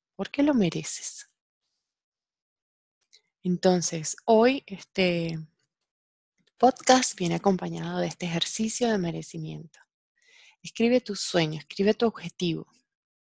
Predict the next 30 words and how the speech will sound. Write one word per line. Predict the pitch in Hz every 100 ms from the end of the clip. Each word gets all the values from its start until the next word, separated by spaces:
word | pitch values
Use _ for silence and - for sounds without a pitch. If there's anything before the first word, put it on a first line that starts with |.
| _ _ _ _
en | 185 175
grande | 180 180 208 214
en | 202
una | 170 165 156
hoja. | 156 147 147 _ _ _ _ _ _ _ _ _ _ _ _ _ -
Detalla | 175 185 - 196 202 214 233 240 - _ _ _
cada | - 214 220 226 247 262 _ _ -
punto | 247 247 240 - 202 208 220 -
que | 190
te | - 180
impide | 175 160 214 226 240 240
llegar | 190 156 156
a |
ese | 160 170
objetivo | - 170 170 160 170 - -
y | 185
pon | - 175 175 196
un | 220 220
plan | - 262 254 226
de |
acción | 190 - 196 180 165
a | 160
cada | 165 165 170
punto. | 170 156 156 - _ _ _ _ _ _ _ _ -
Y | 185
ponle | 196 185 175 180
una | 185 175
fecha | - 208 - - 165 165 _
para | 185 170
lograr | 165 160 165 170 185 220